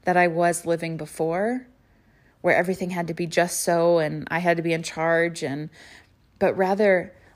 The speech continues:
living with spontaneity, trying new things. It's coming out in the little things that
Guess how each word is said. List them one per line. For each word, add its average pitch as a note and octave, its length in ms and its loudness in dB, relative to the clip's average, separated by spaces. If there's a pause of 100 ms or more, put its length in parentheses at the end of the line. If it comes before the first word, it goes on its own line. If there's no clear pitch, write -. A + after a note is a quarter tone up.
living G3+ 360 4
with F3+ 360 -2
spontaneity, F3 1120 -4 (800)
trying G#3 460 0
new G3 140 0
things. - 800 -6 (2500)
It's A#3 180 6
coming B3+ 400 4
out G#3+ 300 2
in G3 100 0
the F#3+ 100 2
little F#3 360 4
things F#3 580 -2 (460)
that D#3+ 640 -2